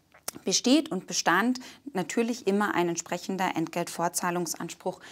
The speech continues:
nach Paragraph zwei Entgeltfortzahlungsgesetz. Hinzugekommen sind jetzt noch drei weitere Bundesländer, und zwar Schleswig-Holstein, Hamburg und Niedersachsen.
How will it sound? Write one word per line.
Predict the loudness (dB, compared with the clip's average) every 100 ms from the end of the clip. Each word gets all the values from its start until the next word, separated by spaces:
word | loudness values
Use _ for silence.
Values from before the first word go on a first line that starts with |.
| -18 -18 -4
nach | 2 2 2
Paragraph | -2 2 2 2 -2 0
zwei | -4 -2 -2 -2 -2 -6 _ _
Entgeltfortzahlungsgesetz. | 0 2 4 2 4 4 2 -4 -6 -6 -6 -6 -6 -6 -6 _ _ -18 -16 -14 -2
Hinzugekommen | 0 2 4 4 4 -2 -2 2 4 4
sind | 4 4 6 6 4
jetzt | 2 2 -2 -4
noch | 2 2 2 -12 -10
drei | 0 2 4 4
weitere | 4 4 0 0
Bundesländer, | 4 6 6 4 2 4 2
und | 0 -2
zwar | 0 2
Schleswig-Holstein, | 0 0 -2 -4 2 2 4 0 -2 -2
Hamburg | 0 -2 -6
und | -12 -6
Niedersachsen. | -2 0 0 -4 -8 -10 -10